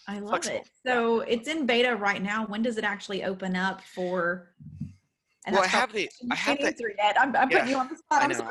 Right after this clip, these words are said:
Speaker 2: Well, yeah. And in software, this is like the, this is the one
Speaker 1: <laughs>
Speaker 2: question you never answer because guess what happens? The second I say something,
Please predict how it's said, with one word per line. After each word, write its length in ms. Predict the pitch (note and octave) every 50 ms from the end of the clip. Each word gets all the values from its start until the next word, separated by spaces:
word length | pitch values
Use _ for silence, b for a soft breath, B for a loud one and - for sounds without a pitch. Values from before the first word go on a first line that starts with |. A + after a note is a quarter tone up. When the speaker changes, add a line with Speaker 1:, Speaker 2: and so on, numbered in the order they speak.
| - -
Speaker 2:
Well, 320 | D#3+ E3 D#3+ D#3+ D3+ C#3+ - - -
yeah. 220 | C#3+ C3+ A#2+ - B2+ - C#3+
And 100 | C#3+ D3
in 100 | C#3+ D3
software, 560 | - - D#3+ D3+ D#3+ E3 - - F3 F3 E3+ D#3+
this 200 | D#3+ D#3+ C#3+ -
is 160 | C3 A2+ -
like 200 | C3 A#2 A2+ -
the, 180 | A#2+ G#2+ G#2 - B B B B B B B
this 180 | D3 D#3+ E3+ D#3+
is 100 | E3 D3
the 100 | D#3 E3
one 200 | D3 E3 E3+ F3
Speaker 1:
<laughs> 60 | D3
Speaker 2:
question 320 | C#3 D#3 D#3 D3 - - C#3
you 80 | C3 B2
never 440 | A#2 B2 C3 C3+ C3+ B2+ B2+ A2+
answer 420 | A2 A2+ A#2 A#2+ A#2+ - - A#2 A2
because 300 | G2+ A#2 - B2+ A#2+ -
guess 240 | - C#3 C3 - C#3+
what 100 | C#3+ B2+
happens? 340 | C3 C3 C3 - C3 A#2
The 60 | A#2 B2
second 340 | - - E3 D#3 - C#3+
I 100 | C3+ C3
say 260 | B2+ - - C#3 C#3 C3+
something, 500 | - - A#2+ A#2+ - - A2 G2+ G#2